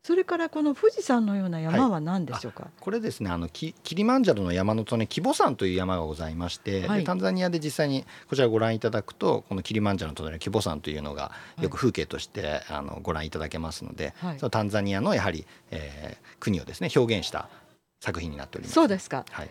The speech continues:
Speaker 1: あの、お店には、あの、このティンガティンガアート、
Speaker 2: はい。ええ。
Speaker 1: ええ、いっぱい置いてあるんですが、
Speaker 2: はい。
Speaker 1: あの、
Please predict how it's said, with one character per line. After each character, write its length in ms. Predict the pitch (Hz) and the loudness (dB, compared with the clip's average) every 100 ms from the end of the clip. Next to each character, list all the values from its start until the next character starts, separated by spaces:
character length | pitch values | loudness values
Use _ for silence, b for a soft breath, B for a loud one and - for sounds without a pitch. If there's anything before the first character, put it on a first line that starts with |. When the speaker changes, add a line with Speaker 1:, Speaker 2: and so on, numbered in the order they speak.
| - | -2
Speaker 1:
あ 160 | 233 262 | 4 8
の、 420 | 277 277 269 - | 8 8 8 6
お 100 | 254 | 8
店 260 | 330 339 339 | 8 8 4
に 160 | 320 | 6
は、 320 | 285 170 - - - | 8 6 2 -2 0
あ 160 | 196 | 2
の、 760 | 196 185 180 180 175 165 156 - - | 4 2 0 -2 -2 -4 -6 -8 -2
こ 120 | 226 | 2
の 160 | 226 | 2
テ 140 | - 302 | 4 6
ィ 40 | |
ン 20 | |
ガ 120 | 302 285 | 6 6
テ 120 | 269 | 4
ィ 40 | |
ン 20 | 254 | 4
ガ 100 | 240 139 - - | 4 2 0 0
ア 160 | 214 | 2
ー 40 | 196 | 2
ト、 200 | - - | 0 0
Speaker 2:
は 60 | 147 | 2
い。 20 | |
え 120 | 107 - | 2 2
え。 60 | 170 | -2
Speaker 1:
え 140 | 143 B B B B B | -2 B B B B B
え、 100 | 220 | 2
い 40 | |
っ 40 | 220 | 2
ぱ 220 | - 269 | 6 6
い 60 | 254 | 8
置 140 | 247 | 6
い 40 | |
て 120 | 240 247 | 4 2
あ 60 | |
る 140 | 196 180 | 2 -2
ん 60 | |
で 100 | 147 143 | -4 -6
す 140 | 156 | 2
が、 80 | 170 | 4
Speaker 2:
は 80 | 135 | 4
い。 100 | - b b b - | 0 b b b -2
Speaker 1:
あ 120 | 220 | 0
の、 720 | 226 220 220 208 202 - - | 2 2 0 -2 -2 -4 -10